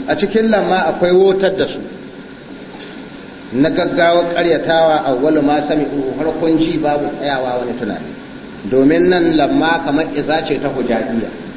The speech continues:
faja'ahum at-takzib, karyatawa ta afko musu kai tsaye,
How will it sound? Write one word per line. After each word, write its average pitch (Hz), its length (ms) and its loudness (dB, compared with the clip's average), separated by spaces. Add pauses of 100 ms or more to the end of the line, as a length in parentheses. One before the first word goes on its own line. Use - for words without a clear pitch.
faja'ahum 151 800 0
at-takzib, 127 560 -2 (480)
karyatawa 165 640 2
ta 151 180 0
afko 151 300 0
musu 151 260 0
kai - 180 2
tsaye, 120 320 -2